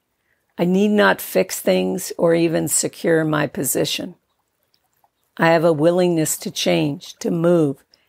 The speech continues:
thanks to my migratory specie bones. Where? How? What is mine to do? I do live this question every day.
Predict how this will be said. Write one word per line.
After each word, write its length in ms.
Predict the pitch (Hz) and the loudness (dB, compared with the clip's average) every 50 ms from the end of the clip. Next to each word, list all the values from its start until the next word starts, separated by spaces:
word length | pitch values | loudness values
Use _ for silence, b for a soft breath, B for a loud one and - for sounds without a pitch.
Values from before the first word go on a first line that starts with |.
| _ _ - | _ _ -2
thanks 320 | - 165 165 160 151 - | 0 0 0 0 -2 -4
to 120 | - - | -6 -4
my 200 | 233 156 151 147 | -2 -2 0 0
migratory 840 | 151 151 151 151 156 160 165 139 156 156 - - 175 156 160 156 147 | 0 -2 -2 0 0 0 0 0 -2 -4 -4 -4 -2 -2 -2 -2 -2
specie 580 | 147 - - - - - - - - - - - | -4 -6 -8 -6 -6 -6 -6 -4 -4 -6 -6 -6
bones. 720 | 175 180 - 165 156 147 147 147 143 - - - - - _ _ _ _ _ _ _ _ _ _ _ _ _ _ _ _ _ _ _ _ _ _ _ _ _ _ _ _ | -4 -4 -2 -2 -2 -2 -4 -6 -8 -8 -10 -12 -12 -14 _ _ _ _ _ _ _ _ _ _ _ _ _ _ _ _ _ _ _ _ _ _ _ _ _ _ _ _
Where? 560 | 233 - 180 170 175 170 160 147 143 139 _ _ _ _ _ _ _ | -2 0 2 2 2 2 0 -2 -4 -8 _ _ _ _ _ _ _
How? 540 | - - - 170 170 160 165 - - - _ _ _ _ _ _ _ _ _ _ _ _ | -10 -4 -2 0 0 0 0 -2 -6 -10 _ _ _ _ _ _ _ _ _ _ _ _
What 240 | - 254 220 175 175 | -4 0 2 2 2
is 200 | 180 170 160 - | 2 0 0 -2
mine 360 | 185 175 170 165 160 156 156 | -2 -2 -2 -2 -2 -4 -6
to 160 | - - 165 | -8 -10 -8
do? 400 | 143 - 165 156 147 139 139 139 _ _ _ _ _ _ _ _ _ _ _ _ _ _ _ _ _ _ _ _ _ _ _ _ _ _ _ | -4 -2 0 0 0 -2 -4 -8 _ _ _ _ _ _ _ _ _ _ _ _ _ _ _ _ _ _ _ _ _ _ _ _ _ _ _
I 200 | - 247 262 - | -6 -4 -2 -4
do 320 | 143 135 185 190 196 190 | -2 0 0 0 0 0
live 340 | 170 175 170 175 170 151 143 | 0 2 2 2 2 0 -2
this 200 | 156 165 156 - | -2 -2 -2 -2
question 640 | - - 175 160 156 - - - - - 165 - - _ - | -2 -2 -2 -2 0 -2 -6 -8 -6 -6 -6 -8 -10 _ -2
every 400 | 160 156 151 139 139 151 151 151 | -2 -2 -2 -2 -4 -4 -4 -2
day. 480 | 143 165 160 156 147 143 143 143 - | -2 -2 0 0 0 -2 -4 -8 -12